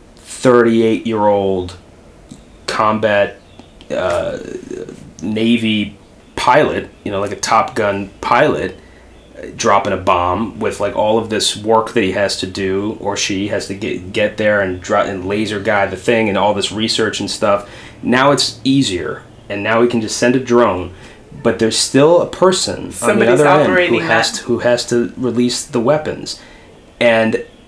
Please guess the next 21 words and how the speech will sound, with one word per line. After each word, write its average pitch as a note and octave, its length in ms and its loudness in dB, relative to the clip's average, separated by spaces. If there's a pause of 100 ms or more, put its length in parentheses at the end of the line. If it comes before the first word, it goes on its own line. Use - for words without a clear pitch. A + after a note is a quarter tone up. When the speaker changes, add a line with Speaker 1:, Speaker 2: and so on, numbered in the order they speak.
(360)
Speaker 1:
it C3 160 -2
could D#3 200 0
be D#3+ 120 2
a C#3+ 60 0
twenty-two-year-old C#3+ 920 0
kid - 460 -4 (600)
who C3+ 220 4
is C3+ 140 4
ne-, C#3 180 6
who D3 160 4
hasn't F#3 500 4
built D3+ 300 6
up C3+ 300 4
the A#2+ 360 4
emotional, A#2+ 880 4 (480)
um, G2+ 420 2
experience C3 920 2
yet F2+ 320 -4 (420)
of G#2 240 0 (260)
launching B2+ 580 4
off A#2+ 340 4